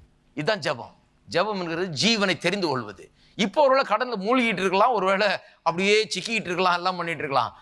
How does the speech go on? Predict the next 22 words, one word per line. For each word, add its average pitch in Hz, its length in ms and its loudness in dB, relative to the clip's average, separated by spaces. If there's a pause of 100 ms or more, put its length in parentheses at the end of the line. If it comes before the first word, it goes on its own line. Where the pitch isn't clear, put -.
(140)
ஆனால் 247 420 2
தினந்தோறும் 330 520 2
இதை 311 140 0
பேச 294 380 -2
வேண்டும். 233 380 -2 (420)
"கடன் 208 440 0
கொடுப்பாய், 220 480 2
கடன் 202 320 0
வாங்காதிருப்பாய். 196 840 0
கடன் 220 400 -2
கொடுப்பாய், 220 460 0
கடன் 208 320 -4
வாங்காதிருப்பாய். 214 840 0 (240)
கடன் 226 400 -2
கொடுப்பாய், 233 440 0
கடன் 233 320 -2
வாங்காதிருப்பாய்" 285 680 2
என்று 233 140 -4
எழுதி 254 180 0
இருக்கிறதே, 240 600 0 (1120)
அதை 220 260 2
எடுத்துக்கொள்ளுகிறேன். 285 760 2